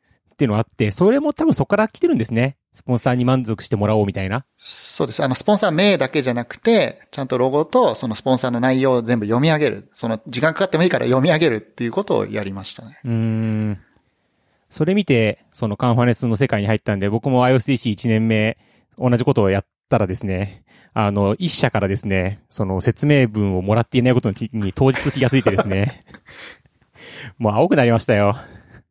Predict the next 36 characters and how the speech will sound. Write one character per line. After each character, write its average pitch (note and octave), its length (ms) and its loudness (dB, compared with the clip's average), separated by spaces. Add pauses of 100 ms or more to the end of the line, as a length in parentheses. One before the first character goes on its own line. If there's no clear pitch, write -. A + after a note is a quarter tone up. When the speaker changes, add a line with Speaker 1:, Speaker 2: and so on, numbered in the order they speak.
(120)
Speaker 2:
ど B2+ 180 2
う D#3+ 40 4
し - 80 -2
た F2+ 100 -8
の？ F2+ 120 -16 (440)
Speaker 1:
え、 C3+ 360 0
あ B2 140 0
の、 A2 340 0 (400)
ご-、 C#3+ 140 0
後 E3 140 2
日 B2+ 80 0
紹 A2+ 240 -2
介 G#2+ 160 -2
し A#2+ 80 -4
ま A2 80 4
す B2 80 -2
み G2 80 -4
た - 80 -8
い G4+ 100 -6
な。 A#2+ 120 0 (220)
Speaker 2:
<laughs> - 240 0
Speaker 1:
後 F#3+ 100 4
日、 C#4+ 120 2 (440)
後 D#3+ 180 2
日 G#3+ 100 0
紹 D3+ 380 2
介 D3 120 2
も B2+ 100 2
ね C3 160 4
え G#3+ 40 2
だ E3 120 4
ろ A2+ 100 2
う A2+ 40 4
よ C3 80 2
っ - 140 -4
て A3 100 0